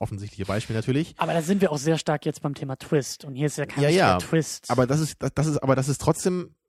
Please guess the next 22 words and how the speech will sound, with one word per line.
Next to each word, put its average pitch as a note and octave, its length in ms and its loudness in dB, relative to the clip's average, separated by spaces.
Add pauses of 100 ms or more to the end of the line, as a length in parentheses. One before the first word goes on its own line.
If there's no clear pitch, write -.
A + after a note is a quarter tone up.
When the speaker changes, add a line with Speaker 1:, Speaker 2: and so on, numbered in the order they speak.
Speaker 1:
bei C3 160 0
The C#3 120 2
Sixth - 280 -6
Sense F3 260 -2
ist D#3+ 80 0
es C#3+ 120 0
ja A#2+ 140 2
auch F3+ 200 6
so, D3+ 160 4
dass B2+ 160 0
du C#3 100 0
im B2 140 0
Grunde D3 280 2
im B2+ 80 0
Nachhinein C#3+ 360 2
denkst, D3+ 160 4
das B2+ 60 -4
hätte D3 80 0
ich C#3+ 60 0
doch G#2+ 120 4
wissen B2+ 220 0
müssen. F2 360 -6